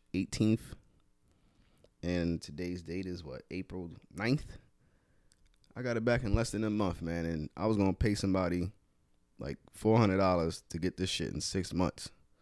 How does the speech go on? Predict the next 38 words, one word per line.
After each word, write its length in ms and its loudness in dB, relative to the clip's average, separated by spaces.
So 180 -6
that 140 0
just 180 -2
kinda 160 0
goes 220 0
to 60 -10
show 160 -2
you 100 2
that 220 -4
out 220 -4
there, 80 -4
they 140 -2
really 240 -2
trying 420 -4
to 80 -10
just 160 -8
rape 220 -4
you 80 -6
for 160 -8
everything, 560 -6
you 80 -6
know 60 -2
what 20 -4
I 100 -2
mean? 160 -4
Shit 280 0
you 80 2
could 120 0
do 80 2
yourself. 480 -4
So 260 -10
as 100 -4
long 140 6
as 80 4
you 40 0
got 160 4
the 60 -2
funds, 520 2